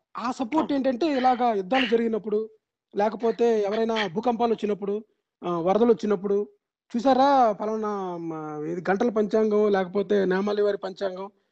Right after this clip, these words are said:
Speaker 1: లేకపోతే పలానా సిద్ధాంతి గారు, లేకపోతే YouTube-లో, ఆ, వేణుస్వామి చెప్పాడు" అన్నట్టుగా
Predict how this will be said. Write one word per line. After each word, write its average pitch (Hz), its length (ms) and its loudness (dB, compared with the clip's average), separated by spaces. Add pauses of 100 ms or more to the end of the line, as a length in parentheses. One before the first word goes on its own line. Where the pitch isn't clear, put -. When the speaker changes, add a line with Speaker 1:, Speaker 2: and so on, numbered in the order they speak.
(120)
Speaker 1:
లేకపోతే 190 300 2
పలానా 190 200 2
సిద్ధాంతి 190 400 2
గారు, 196 360 2 (140)
లేకపోతే 185 240 0
YouTube-లో, 220 800 4 (380)
ఆ, 175 340 -2
వేణుస్వామి 226 460 4
చెప్పాడు" 202 380 2
అన్నట్టుగా 202 500 -2